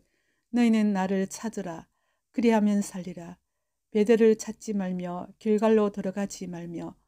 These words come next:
브엘세바로도 나아가지 말라.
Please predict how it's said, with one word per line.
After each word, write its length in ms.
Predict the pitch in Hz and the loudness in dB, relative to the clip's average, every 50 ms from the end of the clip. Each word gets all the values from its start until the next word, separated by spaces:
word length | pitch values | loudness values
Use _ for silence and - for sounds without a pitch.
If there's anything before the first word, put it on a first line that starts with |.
| _ _ _ _ _ | _ _ _ _ _
브엘세바로도 840 | - 208 202 208 214 208 - 240 220 226 208 202 196 190 196 190 190 190 | -2 2 4 6 4 4 2 -4 -4 -4 -2 -2 -4 -4 -4 -6 -6 -4
나아가지 580 | - 196 196 190 185 190 180 180 - - 185 | -4 -6 -6 -6 -6 -8 -12 -12 -14 -14 -14
말라. 460 | 175 175 165 170 165 165 170 180 - | -14 -12 -14 -14 -14 -14 -14 -16 -18